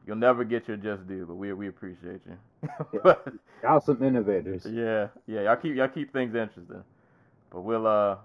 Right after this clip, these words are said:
Speaker 1: yeah, we'll, we'll cover K S I versus Logan Paul, and we will, uh,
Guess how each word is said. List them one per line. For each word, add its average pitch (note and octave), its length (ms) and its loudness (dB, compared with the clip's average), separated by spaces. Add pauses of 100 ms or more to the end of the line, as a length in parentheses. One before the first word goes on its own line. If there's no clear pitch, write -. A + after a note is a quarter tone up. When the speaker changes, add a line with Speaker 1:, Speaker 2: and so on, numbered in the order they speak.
(160)
Speaker 1:
yeah, G2 100 -6
we'll, G2+ 180 -6
we'll G#2+ 100 -6
cover A#2+ 260 2
K B2+ 180 -2
S A2+ 200 2
I A2 160 6
versus G#2+ 220 -4
Logan G2+ 300 -8
Paul, F#2+ 560 -2
and F2+ 260 -14
we F#2+ 120 -10
will, F#2+ 320 -8 (680)
uh, F#2 300 -2